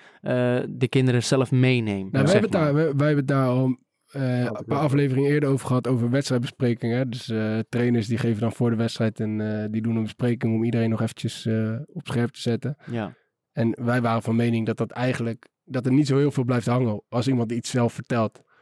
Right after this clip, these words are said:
Speaker 2: Dat, en dat op het moment dat het met beelden een beetje wordt weergegeven, dat het
Speaker 1: Ja.
Speaker 2: dan al beter is. Maar dat eigenlijk het beste is dat je,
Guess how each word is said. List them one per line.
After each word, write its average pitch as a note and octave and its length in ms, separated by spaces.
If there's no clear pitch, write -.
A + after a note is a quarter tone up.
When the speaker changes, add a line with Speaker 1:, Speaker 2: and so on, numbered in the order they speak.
Speaker 2:
Dat, G#2+ 220
en G#2+ 160
dat A2 160
op A2+ 60
het G#2+ 80
moment A2 200
dat G#2 100
het G#2+ 80
met G#2+ 180
beelden A#2 300
een A2 80
beetje A2+ 280
wordt G#2+ 160
weergegeven, A2 440
dat A2 120
het G#2 80
Speaker 1:
Ja. A2+ 60
Speaker 2:
dan A#2+ 100
al A2 80
beter A#2+ 320
is. C#3 180
Maar G#2+ 200
dat G#2 160
eigenlijk G2+ 220
het - 100
beste A2 180
is A#2 100
dat A2+ 140
je, A2+ 240